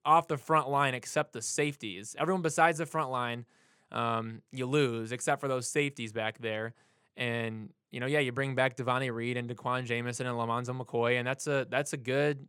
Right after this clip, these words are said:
strong core group right there. But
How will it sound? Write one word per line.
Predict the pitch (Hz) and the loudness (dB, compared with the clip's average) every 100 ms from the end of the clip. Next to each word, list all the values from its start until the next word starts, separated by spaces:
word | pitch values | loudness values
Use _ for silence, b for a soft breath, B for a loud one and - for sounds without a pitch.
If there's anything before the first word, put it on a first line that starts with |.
| _ | _
strong | - 139 139 139 | -4 2 2 0
core | 151 143 | -2 -2
group | 117 117 123 | -2 -6 -4
right | 117 | -4
there. | 110 110 107 _ _ _ _ _ _ _ | -2 -4 -6 _ _ _ _ _ _ _
But | 170 175 156 | 4 4 4